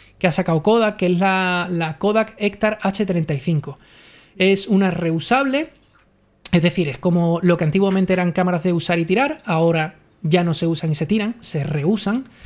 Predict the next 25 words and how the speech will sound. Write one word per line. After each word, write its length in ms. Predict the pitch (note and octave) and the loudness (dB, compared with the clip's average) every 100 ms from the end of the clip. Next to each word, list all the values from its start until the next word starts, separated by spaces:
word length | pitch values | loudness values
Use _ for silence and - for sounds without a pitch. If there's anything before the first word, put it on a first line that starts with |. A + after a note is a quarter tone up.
| - - - - - | -20 -18 -20 -16 0
Y 80 | G3 | 2
esta 180 | A3 B3+ | 2 0
la 80 | B3 | 0
verdad 140 | A#3+ | 0
es 60 | B3 | -2
que 80 | B3 | -2
es 20 | |
bastante 320 | G#3 A#3 A#3 | 0 0 -2
original. 480 | B3+ - F#3 F#3+ C#3 | -2 0 0 0 0
No 180 | F3 F#3+ | 2 4
había 180 | G#3+ A#3+ | 2 0
ninguna 380 | A3+ G#3 A3 A3+ | 2 2 2 0
como 180 | G3 F#3+ | 0 -2
esta 160 | G3 | -2
hasta 200 | G3+ F#3 | -6 -2
ahora 160 | F3+ B3 | -2 -4
que 160 | F3 | -4
yo 120 | D#3 F#3 | -2 -2
sepa. 360 | - D#3 - - | -2 -6 -10 -4
Una 420 | F#3+ F#3 F3+ F3 | 0 2 0 -2
reusable 840 | E3 E3 D#3 G#3+ B3 C#4 D4+ D#4+ G4 | -2 -4 -2 0 0 0 -2 -4 -6
de 300 | D#3 E3+ - | -2 -2 -2
medio 340 | E3+ F#3+ A3 A3+ | 2 2 4 2
formato. 480 | G3 D#3+ D#3 - - _ _ _ _ - | 0 2 0 -2 -14 _ _ _ _ -4
Ojo, 380 | G#3+ - D#3+ | -2 -2 -6